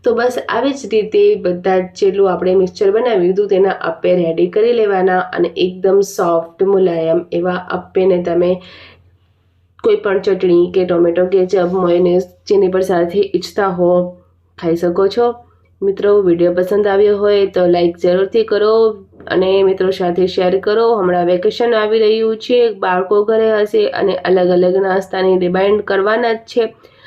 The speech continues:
તો જરૂરથી ટ્રાય કરજો આ નાસ્તો અને કેવો લાગે એ મને કોમેન્ટમાં તમારું ફીડબેક જરૂરથી આપજો.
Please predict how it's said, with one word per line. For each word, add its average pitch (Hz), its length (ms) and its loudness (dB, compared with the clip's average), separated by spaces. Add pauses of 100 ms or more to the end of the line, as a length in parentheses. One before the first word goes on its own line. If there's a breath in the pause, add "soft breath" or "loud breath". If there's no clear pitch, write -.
(140 loud breath)
તો 220 120 2
જરૂરથી 269 540 -2
ટ્રાય 247 320 -2
કરજો 233 440 0
આ 226 180 0
નાસ્તો 226 420 -2
અને 185 400 0
કેવો 208 300 2
લાગે 220 360 0 (120)
એ 185 100 -2
મને 196 520 2 (340 soft breath)
કોમેન્ટમાં 220 520 0
તમારું 196 440 0
ફીડબેક 190 580 -2
જરૂરથી 175 480 2
આપજો. 170 540 -4